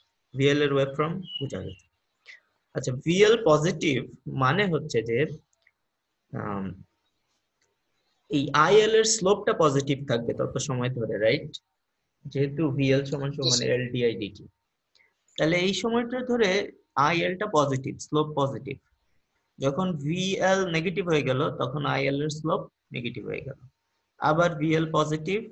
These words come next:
Speaker 1: slope positive, ভিএল negative, slope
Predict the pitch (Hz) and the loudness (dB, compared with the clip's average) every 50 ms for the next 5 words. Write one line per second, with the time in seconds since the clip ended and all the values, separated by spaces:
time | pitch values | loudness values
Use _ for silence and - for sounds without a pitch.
0 | - _ _ _ _ _ _ _ _ _ _ - - - 139 143 143 143 - 143 | -18 _ _ _ _ _ _ _ _ _ _ -20 -12 -8 -6 -6 -6 -6 -4 -4
1 | 143 143 143 143 147 151 175 190 185 - - _ _ _ _ _ - 127 131 131 | -4 -4 -4 -6 -8 -8 -8 -8 -10 -12 -18 _ _ _ _ _ -14 -8 -6 -4
2 | 139 135 135 135 135 131 131 135 135 139 165 - 165 - _ _ _ _ _ _ | -4 -4 -4 -6 -4 -4 -4 -6 -6 -8 -8 -10 -10 -14 _ _ _ _ _ _
3 | _ _ _ _ _ _ _ - - - 131 131 127 131 131 | _ _ _ _ _ _ _ -20 -10 -8 -6 -6 -6 -10 -14